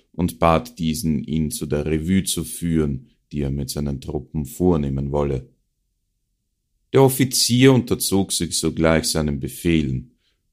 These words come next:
Vor der Tür fand Canol eine Art von Generalstab,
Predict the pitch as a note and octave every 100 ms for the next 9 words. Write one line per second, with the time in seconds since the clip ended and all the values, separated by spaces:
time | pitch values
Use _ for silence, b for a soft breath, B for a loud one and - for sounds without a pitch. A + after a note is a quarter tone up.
0 | _ _ - D#2+ - - F#2+ F#2 E2+ -
1 | D2+ C#2+ D#2+ D2+ D#2+ D#2+ D2+ B1+ D2+ D#2
2 | - - D#2 D2+ D#2 E2 E2 F2 E2 -
3 | - D#2 D2 -